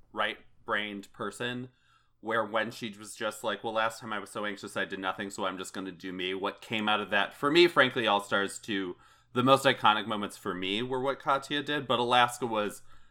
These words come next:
amazing the whole time. Those were queens where it was, like, very strong queens at the same level, and Detox, like, Detox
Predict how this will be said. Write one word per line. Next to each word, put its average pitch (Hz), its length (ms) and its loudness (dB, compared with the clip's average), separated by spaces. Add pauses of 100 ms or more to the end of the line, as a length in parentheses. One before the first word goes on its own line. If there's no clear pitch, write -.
(280)
amazing 107 680 0
the 98 120 -2
whole 98 200 -4
time. 95 440 2
Those 139 260 0
were 165 100 -4
queens 120 500 -2
where 113 140 0
it 95 80 -2
was, 95 220 -6
like, 90 400 -2 (680)
very 131 360 6
strong 110 420 2
queens 101 440 -4
at 98 140 -2
the 101 80 -6
same 95 260 -2
level, 92 300 0
and 120 160 -2
Detox, 139 340 0
like, 113 260 -2
Detox 147 480 0